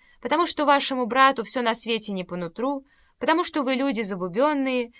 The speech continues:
и кругом-то у вас несчастье, потому что наше российское хлебное вино есть продукт демократический, общедоступный, потому что веселье Руси питье еси,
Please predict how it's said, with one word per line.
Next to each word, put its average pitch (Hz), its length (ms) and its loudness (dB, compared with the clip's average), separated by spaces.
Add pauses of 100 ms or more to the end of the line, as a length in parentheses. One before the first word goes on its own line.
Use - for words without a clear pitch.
(140)
и 254 80 -4
кругом-то 262 540 2
у - 20 2
вас 247 240 0
несчастье, 190 840 -2 (280)
потому 269 260 0
что - 160 -2
наше 269 280 2
российское 208 840 0 (180)
хлебное 196 600 0
вино 208 380 -2 (400)
есть 320 280 -2
продукт 233 380 2
демократический, 208 1080 -2 (200)
общедоступный, 208 1000 -2 (420)
потому 320 260 0
что 302 160 0
веселье 233 600 4
Руси 202 420 0
питье 196 480 -4
еси, 240 540 -2